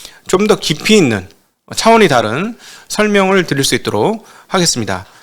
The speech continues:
사 차원이냐고? 아, 그렇지. 제가 약간 가끔씩 사 차원이긴 하죠. <laughs> 네. 삼 차원 수준에서 얘기하도록 하겠습니다. 자, 오늘 시장을 한마디로 요약해보면 바로 이렇게 요약이 되죠.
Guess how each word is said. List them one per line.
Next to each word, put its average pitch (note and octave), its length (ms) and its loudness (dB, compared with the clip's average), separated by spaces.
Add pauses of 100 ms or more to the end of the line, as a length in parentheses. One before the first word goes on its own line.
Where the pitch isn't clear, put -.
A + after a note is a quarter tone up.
사 F#3+ 220 -2
차원이냐고? D3 760 0 (540)
아, A2+ 80 -10
그렇지. C3+ 240 -4
제가 D3+ 220 0
약간 B2+ 280 -2
가끔씩 C3+ 420 -6
사 F#3 140 -2
차원이긴 E3 440 -2
하죠. A#2 260 -6 (120)
<laughs> - 140 -20
네. - 80 -4 (840)
삼 G#3+ 200 0
차원 F3 320 2
수준에서 B2 680 -2 (340)
얘기하도록 B2+ 400 2
하겠습니다. A#2 420 -4 (320)
자, E3 140 4
오늘 A3 320 6
시장을 F#3+ 400 2
한마디로 G#3+ 600 4
요약해보면 D3+ 580 4
바로 D3 280 2
이렇게 C3+ 520 2
요약이 B2 240 2
되죠. G#2 280 -4